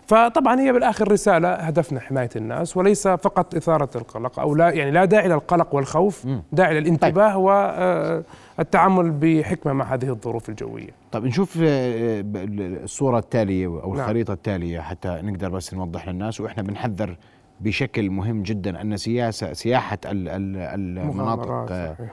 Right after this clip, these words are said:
Speaker 2: آه، الأودية ومناطق السيول هذه خطيرة جدًا يومي الأحد والاثنين، ويفضل عدم التواجد في هذه المناطق مطلقًا وعدم،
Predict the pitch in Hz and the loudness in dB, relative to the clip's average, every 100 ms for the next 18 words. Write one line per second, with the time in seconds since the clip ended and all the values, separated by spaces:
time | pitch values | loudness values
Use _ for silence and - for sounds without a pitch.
0 | - - _ _ 101 104 90 101 143 139 | -18 -20 _ _ -6 -4 -2 -2 2 2
1 | 123 113 92 90 95 95 92 78 95 90 | 2 0 0 -2 -4 -2 -2 -4 -4 -6
2 | 92 98 110 101 - - 123 123 107 113 | -6 -4 -4 -6 -10 -8 -4 -2 -2 -2
3 | 107 98 95 107 123 107 98 113 101 95 | -4 -4 -6 -2 0 0 -2 -2 -2 -4
4 | 95 117 104 101 95 92 90 85 135 170 | -4 -4 -4 -4 -4 -6 -6 -6 -4 -2
5 | 135 120 135 120 104 117 110 - 107 107 | -2 -4 -4 -2 -2 -2 -4 -4 -2 0
6 | 104 90 - - - - _ - 113 123 | -2 -4 -12 -20 -20 -20 _ -4 0 0
7 | 117 117 104 110 127 120 107 _ - - | 0 0 0 -2 -2 -4 -8 _ -20 -10
8 | 120 139 175 202 165 180 175 160 156 160 | -4 -2 0 -2 0 0 0 0 0 0
9 | 110 131 135 127 120 | -2 0 0 0 -2